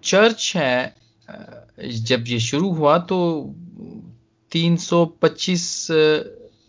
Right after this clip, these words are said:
सन था खुदाम यीशु मसीह के जी उठने के बाद, आसमान पे जाने के बाद का ये सन है तीन सौ पच्चीस, जब इसको, अ, शुरू किया गया, इन दिनों को शुरू किया गया। और इन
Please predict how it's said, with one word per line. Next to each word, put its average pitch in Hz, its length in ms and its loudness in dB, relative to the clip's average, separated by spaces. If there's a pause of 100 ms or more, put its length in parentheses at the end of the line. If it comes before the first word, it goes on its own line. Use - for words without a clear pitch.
(140)
सन 123 440 0
था 139 480 -2
खुदाम 104 220 -2
यीशु 104 240 -8
मसीह 110 280 -6
के 107 400 -4 (120)
जी 104 220 -4
उठने 104 640 -2
के 101 180 -4
बाद, 107 280 4
आसमान 98 420 0
पे 98 100 -8
जाने 92 280 -8
के 95 120 -10
बाद 107 480 2 (540)
का 151 220 2
ये 127 220 -2
सन 117 240 -2
है 127 400 -6
तीन 113 120 -8
सौ 113 140 -12
पच्चीस, 131 500 -6 (760)
जब 127 200 -2
इसको, 120 580 0 (580)
अ, 113 280 2
शुरू 147 380 0
किया 170 360 4
गया, 165 280 2
इन 165 180 -2
दिनों 135 240 -2
को 147 140 -4
शुरू 175 280 -2
किया 156 320 2
गया। 151 320 0 (680)
और 143 360 2
इन 175 260 -2